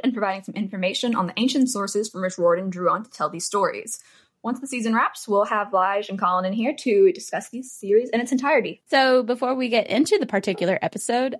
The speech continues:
Speaker 2: Emma, can you tell us a little bit about who you are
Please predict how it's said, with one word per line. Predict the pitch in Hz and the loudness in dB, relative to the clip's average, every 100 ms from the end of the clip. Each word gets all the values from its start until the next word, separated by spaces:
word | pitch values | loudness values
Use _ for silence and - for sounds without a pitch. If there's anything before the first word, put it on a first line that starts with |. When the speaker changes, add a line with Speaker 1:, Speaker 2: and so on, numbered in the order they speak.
| - | -2
Speaker 2:
Emma, | 254 294 311 | 0 0 -2
can | 247 | 0
you | 262 | 0
tell | 262 269 | 2 2
us | 269 269 | 2 2
a | |
little | 233 226 226 | 0 2 2
bit | 226 226 - | 4 4 2
about | 202 196 185 180 - - _ | 0 2 4 2 -2 -20 _
who | - | -2
you | 269 240 208 | 2 2 4
are | 202 214 330 | 4 4 4